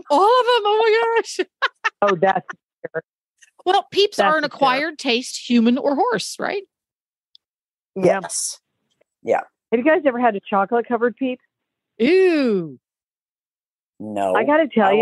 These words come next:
Speaker 3: won't even eat the yellow ones. Ugh.
Speaker 2: I gotta tell you, um, I, I am not, like, that person at all, but that, they, it was good. I haven't seen them in years,
Speaker 1: Don't,
Speaker 2: but it was
Speaker 1: don't
Speaker 2: good.
Speaker 1: knock it till you tried it then, huh?
Speaker 2: Well,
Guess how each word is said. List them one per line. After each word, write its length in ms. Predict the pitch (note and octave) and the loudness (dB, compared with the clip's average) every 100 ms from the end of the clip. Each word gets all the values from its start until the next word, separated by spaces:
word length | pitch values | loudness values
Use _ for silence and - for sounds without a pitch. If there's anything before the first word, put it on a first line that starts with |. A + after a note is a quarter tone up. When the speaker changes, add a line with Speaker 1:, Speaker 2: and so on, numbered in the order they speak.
| A#3+ | 0
Speaker 3:
won't 140 | B3+ | -2
even 300 | A2+ A#2 G#2+ | -4 -4 -4
eat 240 | G2 C#3 - | -8 -10 -6
the 100 | A2 | -6
yellow 400 | G#2+ A#2+ C3 A#2+ | 0 2 4 2
ones. 420 | F2+ F2+ F2 - - | 0 -2 -4 -10 -2
Ugh. 180 | A#2 - - - - _ _ _ _ _ _ - | 0 0 -2 -10 -14 _ _ _ _ _ _ -4
Speaker 2:
I 80 | G3 _ | -4 _
gotta 220 | C#4 C4+ | 2 2
tell 220 | C4+ G#3+ F#3 | 2 0 0
you, 280 | G#3 A3+ - F#3 | 0 -2 -2 -2
um, 320 | F#3 F3 F3+ _ _ - | 0 -2 -6 _ _ -2
I, 600 | E3+ F3 G#3+ B3+ C#4 C#4 _ _ _ _ _ - | 0 2 2 2 -2 -6 _ _ _ _ _ -2
I 180 | F3+ | 2
am 280 | A#3 C4+ A#3+ - | 4 2 0 -4
not, 400 | F3+ F3 D#3+ F#3 - | -2 0 0 -2 -2
like, 240 | E3 D#3+ | -4 -2
that 240 | F3+ E3+ - | 0 -2 0
person 400 | G3 F#3 F#3+ F3 | 0 0 0 -2
at 80 | |
all, 220 | D#3 E3+ G3 | 2 0 0
but 140 | F3+ _ - | -4 _ -4
that, 180 | F3+ - | -4 -4
they, 280 | F3 G3 - - | 0 0 0 -8
it 100 | - | -6
was 120 | E3 | -4
good. 280 | E3+ E3 D#3+ _ _ _ _ _ - | -2 -2 -4 _ _ _ _ _ -4
I 40 | |
haven't 180 | D#3+ D#3+ - | -2 -4 0
seen 160 | G3+ | 2
them 180 | F#3+ F#3 | 4 2
in 140 | D#3 E3 | 0 2
years, 260 | E3 C#3+ | 0 -2
Speaker 1:
Don't, 80 | - | -4
Speaker 2:
but 80 | - | -4
it 40 | |
was 80 | - | -2
Speaker 1:
don't 80 | A2 | 0
Speaker 2:
good. 80 | C#3 | 2
Speaker 1:
knock 180 | G#3 - | 0 -2
it 80 | |
till 100 | A3 | -2
you 80 | A#3 | 0
tried 280 | - B3 B3+ | 0 -2 -2
it 100 | D3+ | -6
then, 160 | D3+ C#3 | -10 -4
huh? 200 | F3+ A#3+ _ - _ _ _ _ _ _ _ _ _ | -4 -4 _ -20 _ _ _ _ _ _ _ _ _
Speaker 2:
Well, 100 | - | -2